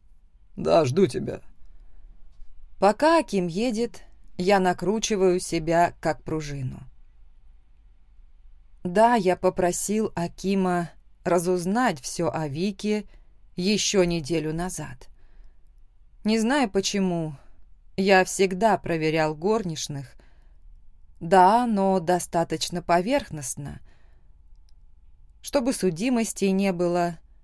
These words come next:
Speaker 2: чтобы рекомендации были не липовые и так далее. Но с Викторией сразу всё пошло по одному месту. Эмир с Еленой,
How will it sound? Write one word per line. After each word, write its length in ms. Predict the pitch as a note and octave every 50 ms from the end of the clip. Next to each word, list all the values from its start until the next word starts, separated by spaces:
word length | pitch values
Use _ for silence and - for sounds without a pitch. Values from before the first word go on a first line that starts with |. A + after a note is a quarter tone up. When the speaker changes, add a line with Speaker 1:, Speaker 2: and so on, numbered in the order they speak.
| - _ -
Speaker 2:
чтобы 480 | - - - G3 F#3+ F3 F3 F3+ F3 E3+
рекомендации 960 | F3 E3+ - F3+ E3+ E3+ E3 E3 E3+ D#3 F#3 G3 G#3+ F#3 - - - D#3+ D#3
были 440 | D3+ D3 E3 E3+ E3 D3+ D#3 D3+ - -
не 180 | E3+ E3+ E3 D#3+
липовые 640 | D3+ D3 E3+ F#3+ - G#3 F#3 D#3+ D#3 E3+ E3 D#3+ -
и 140 | - -
так 240 | B2 - C3+ C3+ C3+
далее. 480 | C#3 C#3+ D3 D3 C#3 C#3 C#3 C3+ C3+ - - - - - - - - - - - - - - - - - - - - - - - - - - - - - - - - - - - -
Но 280 | F#3 G3+ A3 A#3 B3+ B3+
с 120 | - -
Викторией 600 | A#3 C4 - - - B3+ C#4 D4+ D4+ D4+ D4+ D4+
сразу 580 | - - G#3 G3+ G#3 G3+ G#3 G3 G3+ B3 B3+ B3
всё 320 | - - - - F#3+ F#3
пошло 540 | F#3+ - E3+ E3+ - - - E3 E3+ F#3 G3+
по 240 | G3 - G3 F3 D3+
одному 460 | D3+ C#3+ D3 D#3+ D3+ D3 D3 D3 D#3
месту. 520 | D#3 D#3+ D3+ D3 B2+ - - - - - - - - - - - - - - - - - - _ _ - - - - - - - _ _ _ _ - - - - - _ _ _ -
Эмир 460 | G3 G#3 G#3 G#3+ A#3+ C4 C#4 A#3+ A3
с 140 | - - F3
Еленой, 760 | E3+ F#3 G3 F3+ F#3 F#3 F3+ F3+ E3+ D#3+ D#3+ D#3+ D3+ C#3+